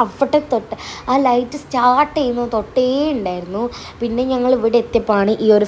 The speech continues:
ഫയറിൻ്റെ ഇത് കണ്ടത്. അതും അടിപൊളിയായിരുന്നു ഗൈസ്, ഒന്നും പറയാനില്ല, അത്രയ്ക്കും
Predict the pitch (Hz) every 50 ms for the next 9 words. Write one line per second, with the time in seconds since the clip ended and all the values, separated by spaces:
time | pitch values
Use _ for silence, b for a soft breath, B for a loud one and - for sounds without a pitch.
0 | - - 208 190 190 190 196 202 208 202 220 226 226 226 226 208 190 185 - 196
1 | 185 180 175 175 175 214 220 B B B B B - 247 262 226 294 302 277 -
2 | - - - 214 202 190 - - - - 285 233 - - 196 190 190 202 196 185
3 | 180 185 185 180 190 185 - - - 233 240 247 269 285 294 302 339 320 254 -
4 | 240 220 208 208 214 214 202 - - - - - - 277 262 277 269 311 311 277